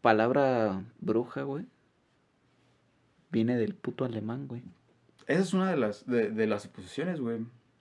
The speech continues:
Speaker 1: O sea, pues,
Speaker 2: Pero está, está
Speaker 1: sí,
Speaker 2: muy
Speaker 1: sí.
Speaker 2: verga porque, o sea, literalmente a veces, mm, esa característica de la palabra es que no te denota necesariamente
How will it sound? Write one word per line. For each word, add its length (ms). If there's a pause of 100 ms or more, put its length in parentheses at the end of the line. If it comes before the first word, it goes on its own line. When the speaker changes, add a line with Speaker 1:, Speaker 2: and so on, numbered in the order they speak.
(180)
Speaker 1:
O 80
sea, 240
pues, 200
Speaker 2:
Pero 160
está, 300
está 320
Speaker 1:
sí, 80
Speaker 2:
muy 80
Speaker 1:
sí. 20
Speaker 2:
verga 240
porque, 340 (800)
o 40
sea, 140
literalmente 520
a 40
veces, 360
mm, 800 (1000)
esa 160
característica 500
de 60
la 140
palabra 260
es 140
que 100
no 340
te 140
denota 420
necesariamente 1000